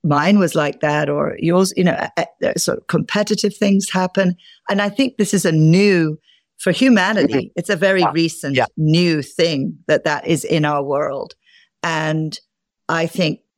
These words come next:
Speaker 1: that's, you know, maybe that's a topic <laughs> for another time, but it's really, you know, how do we navigate that in relation? Because the minute there's this human contact, you know, with that baby or with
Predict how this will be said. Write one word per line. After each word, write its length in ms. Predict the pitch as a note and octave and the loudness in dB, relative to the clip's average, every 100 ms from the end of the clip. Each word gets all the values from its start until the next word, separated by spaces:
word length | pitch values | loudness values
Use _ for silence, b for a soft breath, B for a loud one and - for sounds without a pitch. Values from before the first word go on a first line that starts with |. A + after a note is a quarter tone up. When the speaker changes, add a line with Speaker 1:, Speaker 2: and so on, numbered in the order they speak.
| _ | _
Speaker 1:
that's, 360 | E3+ D#3+ - - - | -4 -4 -6 -10 -4
you 100 | F3+ | 0
know, 160 | C#3 C#3+ | 2 2
maybe 260 | D#3+ D#3 | 2 2
that's 220 | D#3 - E3+ | 0 -2 -4
a 60 | |
topic 420 | F3 - - - - | -4 -4 -6 -8 -4
<laughs> 0 | |
for 200 | - F#3 | 0 2
another 320 | E3 D3+ D3+ | 2 0 -2
time, 400 | - D#3+ D3 D3 | -2 0 0 2
but 160 | D#3 | 0
it's 340 | D#3 E3 - - | 0 -2 -4 -6
really, 580 | D#3 F3+ F3 E3 D#3+ D#3 _ _ _ - | 0 2 4 4 2 0 _ _ _ -2
you 80 | E3+ | 0
know, 100 | D#3 | 0
how 520 | - G3 G3+ G3 F3+ | -2 -2 0 0 0
do 200 | E3+ C#3 | -2 -4
we 260 | D3 D#3 | -2 0
navigate 680 | D3 D3 D3 D3 D3 C#3+ - - | 0 0 0 -4 -6 -8 -14 -16
that 420 | C3 C3 C#3+ C3+ - - - | -8 -2 -2 -2 -8 -10 -2
in 200 | E3+ D#3 | 0 2
relation? 720 | D3+ D3+ D#3 - - - F3+ _ _ _ _ _ | 2 2 0 -2 -6 -8 -10 _ _ _ _ _
Because 340 | - F#3 G#3 E3+ | -6 -2 0 0
the 100 | G#3 | 2
minute 480 | G3+ A#3 A#3+ D#3 - - | 4 4 2 0 -6 -2
there's 320 | F3 E3+ D#3+ | 0 0 0
this 260 | E3+ - - _ _ _ _ - | -2 -2 -10 _ _ _ _ -8
human 420 | - A3+ F3+ D3+ | 0 2 2 0
contact, 640 | - F3+ F3 E3 - - | 0 0 0 -2 -4 -4
you 80 | F3 | -2
know, 100 | D#3 | 0
with 140 | D#3 - | 0 -2
that 240 | C#3 - | -4 0
baby 500 | D#3 D#3+ D#3+ - - | 2 4 2 0 -2
or 180 | - - | -4 -4
with 160 | - | -6